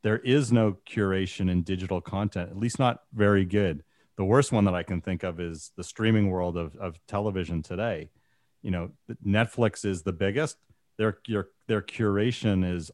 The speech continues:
awful. Um, and, and you live in a world where you subscribe to multiple platforms, trying to find what to watch next is extremely elusive. They're all digital content providers, but getting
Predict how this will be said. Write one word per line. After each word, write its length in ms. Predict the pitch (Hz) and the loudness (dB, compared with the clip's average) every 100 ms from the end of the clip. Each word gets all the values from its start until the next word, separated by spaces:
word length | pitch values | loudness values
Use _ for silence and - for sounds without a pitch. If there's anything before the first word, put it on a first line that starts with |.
| - | 0
awful. 480 | 104 117 - - _ _ _ _ _ _ _ | 2 2 0 -12 _ _ _ _ _ _ _
Um, 580 | 95 90 87 87 87 82 _ _ _ | -6 -4 -2 -2 -2 -4 _ _ _
and, 360 | - 101 95 95 _ _ _ _ _ - | -2 2 2 0 _ _ _ _ _ -6
and 200 | 120 107 | 4 6
you 140 | 101 | 6
live 200 | 101 123 | 4 6
in 60 | 135 | 6
a 80 | 120 | 6
world 260 | 107 104 | 6 4
where 80 | 98 | 4
you 140 | 98 98 | 4 2
subscribe 640 | - 92 - 104 98 92 | 0 -6 0 2 4 2
to 120 | - 98 | -2 0
multiple 600 | 98 113 156 143 110 98 | 6 10 10 8 2 0
platforms, 840 | - 92 87 - 90 92 104 - _ _ _ | 0 -2 -2 -2 0 2 2 0 _ _ _
trying 280 | - 117 120 | 0 4 6
to 60 | 113 | 4
find 280 | 120 104 101 | 2 2 2
what 180 | 107 | 0
to 80 | - | 0
watch 340 | 101 98 92 98 | 0 0 0 2
next 500 | 98 110 - - - | 2 2 -4 -14 -8
is 380 | 107 95 85 - _ _ _ _ | -4 -2 -4 -10 _ _ _ _
extremely 600 | 110 - - 123 151 139 | -10 -8 2 6 8 8
elusive. 640 | 110 95 90 - 98 98 - _ _ _ | 6 2 -2 -2 -4 -4 -8 _ _ _
They're 160 | - 104 | 0 0
all 320 | - 117 147 | 6 10 10
digital 460 | 135 123 104 101 95 | 10 4 2 0 -4
content 500 | - 95 90 95 90 | -2 -2 -2 -6 -6
providers, 520 | 92 87 87 92 90 | -8 -6 -6 -6 -8
but 220 | - 80 | -10 -10
getting 500 | - 104 117 117 107 | -2 0 4 6 6